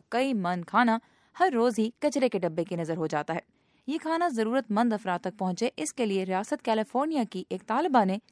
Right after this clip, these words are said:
سہارا لیا ہے ٹیکنالوجی کا۔ ان سے آپ کی ملاقات ہوگی کچھ ہی دیر میں۔ صحت کے سیگمنٹ میں آج ہم آپ کے لیے لے کر آئے ہیں ٹی بی کے علاج سے متعلق نئی تحقیق پر ایک رپورٹ۔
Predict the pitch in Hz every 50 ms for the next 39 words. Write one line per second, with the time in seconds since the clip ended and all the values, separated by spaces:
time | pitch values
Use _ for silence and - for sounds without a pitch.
0 | _ _ _ - - 196 175 170 180 233 277 285 262 254 254 254 269 330 - _
1 | _ - 240 220 214 196 185 185 190 - 165 - - - - _ _ _ _ _
2 | _ _ - 185 175 - 190 175 170 - - 185 180 175 170 170 175 170 175 -
3 | - 175 170 160 151 - - 160 - - 160 151 165 190 233 262 294 294 302 -
4 | _ _ _ _ _ _ _ - - 320 330 359 - - 208 185 - 190 175 170
5 | 170 165 151 156 160 160 - - 175 180 175 170 - 170 165 160 156 - - 175
6 | 160 156 151 156 151 - 165 156 151 170 214 254 247 262 339 - _ _ _ _
7 | _ - 269 277 254 214 208 - - - - 156 156 151 151 - - 165 160 160
8 | - 190 190 208 269 - - - 180 175 185 196 - 180 156 - - 156 147 -
9 | 180 247 330 - _ _ 190 156 - - 196 190 - 175 -